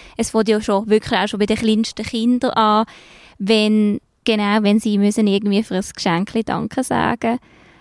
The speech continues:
und dann gezwungen werden, zum Beispiel irgendeinem Onkel, irgendeiner Tante irgendein Küssli aufzudrücken und das ist auch übergriffig und dort wären wir schon im Bes-, im, im,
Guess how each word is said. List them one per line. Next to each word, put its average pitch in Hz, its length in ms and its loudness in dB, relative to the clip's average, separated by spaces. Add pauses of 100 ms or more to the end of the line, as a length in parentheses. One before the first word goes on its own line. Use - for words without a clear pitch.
(140)
und 214 320 4
dann 208 200 0
gezwungen 202 380 -2
werden, 220 360 -4
zum 226 160 -4
Beispiel - 340 -6
irgendeinem 226 560 -4
Onkel, 208 500 -4
irgendeiner 214 440 -2
Tante 208 400 0
irgendein 214 300 0
Küssli 214 760 -2
aufzudrücken - 1000 -4
und 202 240 -4 (380)
das - 160 -6
ist 214 140 -6
auch - 200 -2
übergriffig 247 800 0 (180)
und 208 240 -2
dort - 280 -2
wären 190 300 0
wir 190 80 -2
schon 208 200 -2
im 208 80 -2
Bes-, 214 280 -4
im, 208 220 -2
im, 208 200 0